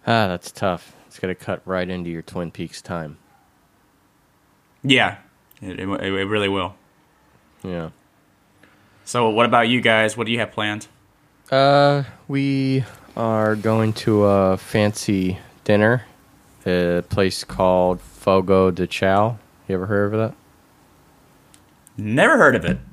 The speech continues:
Speaker 1: It's over on I Drive. Um, it's, I think it's, like, a more upscale version of Texas de Brazil.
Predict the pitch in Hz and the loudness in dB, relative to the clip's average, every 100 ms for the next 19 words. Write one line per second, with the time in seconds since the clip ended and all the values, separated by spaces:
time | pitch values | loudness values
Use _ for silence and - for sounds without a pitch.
0 | - - 147 151 131 113 104 98 95 95 | -20 -4 0 4 4 4 2 2 2 2
1 | 107 - - _ _ _ _ _ _ _ | 2 -2 -14 _ _ _ _ _ _ _
2 | _ 104 95 90 87 85 85 85 - _ | _ -2 0 2 0 -2 -6 -10 -16 _
3 | _ - _ _ _ _ _ _ 107 98 | _ -20 _ _ _ _ _ _ -2 -2
4 | - - - - - - _ - 117 - | -4 -8 -10 -16 -20 -20 _ -6 -4 0
5 | 135 135 - - 117 110 107 107 107 90 | 2 2 -2 0 0 2 2 4 4 4
6 | 95 95 - 113 107 101 110 107 113 104 | 2 0 -2 4 4 4 2 4 2 2
7 | 90 85 - 98 - 92 98 92 90 82 | 2 -2 -4 -4 -4 -6 -2 -2 -4 -4
8 | 85 92 | 0 -2